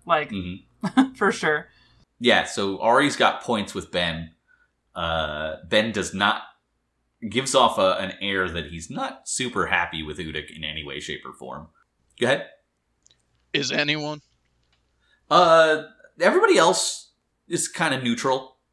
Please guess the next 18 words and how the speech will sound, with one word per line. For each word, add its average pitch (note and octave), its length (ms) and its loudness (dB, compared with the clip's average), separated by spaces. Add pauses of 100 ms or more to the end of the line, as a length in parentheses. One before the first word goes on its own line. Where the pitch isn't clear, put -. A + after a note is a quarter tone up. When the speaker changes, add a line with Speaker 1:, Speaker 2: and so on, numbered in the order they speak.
(280)
Speaker 2:
If - 240 -14
you, G2 300 -10
like, F#2 300 -4
really F#2+ 260 -4
did F2+ 180 -6
a F#2 60 -6
vibe E2+ 340 -2
check, F2 240 -4 (140)
you G2 120 -10
know, D#2+ 220 -6 (1080)
that G#2 180 -8 (480)
the A#2+ 120 -4
rest A#2+ 260 2
of G#2+ 80 -8
them F#2+ 160 -8
would F2 120 -8
just - 200 -12
kinda E2+ 340 -8